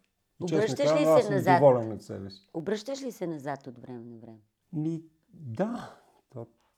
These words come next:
Speaker 1: хубаво е човек от време на време да се обръща назад.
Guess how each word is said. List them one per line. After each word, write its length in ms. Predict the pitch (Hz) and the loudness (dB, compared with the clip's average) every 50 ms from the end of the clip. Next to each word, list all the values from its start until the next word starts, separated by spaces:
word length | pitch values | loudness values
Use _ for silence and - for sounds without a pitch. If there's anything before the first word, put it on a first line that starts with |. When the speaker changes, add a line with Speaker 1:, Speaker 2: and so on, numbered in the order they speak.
| _ | _
Speaker 1:
хубаво 560 | - - - 170 180 220 247 233 240 - 151 | -20 -18 -14 -12 -10 -8 -10 -10 -10 -10 -10
е 60 | 123 107 | -10 -12
човек 280 | - - 104 104 - - _ _ _ - | -12 -14 -14 -14 -14 -16 _ _ _ -14
от 120 | 110 92 90 | -12 -12 -10
време 280 | 98 101 98 95 87 | -6 -6 -6 -6 -6
на 80 | 87 90 | -8 -10
време 320 | 87 95 92 90 90 90 | -10 -10 -10 -10 -10 -12
да 100 | 87 92 | -12 -14
се 160 | - - - 87 | -16 -16 -14 -14
обръща 440 | 85 87 98 101 95 - - 104 | -14 -14 -16 -18 -20 -20 -18 -16
назад. 300 | 90 87 90 90 95 92 | -16 -14 -16 -16 -20 -20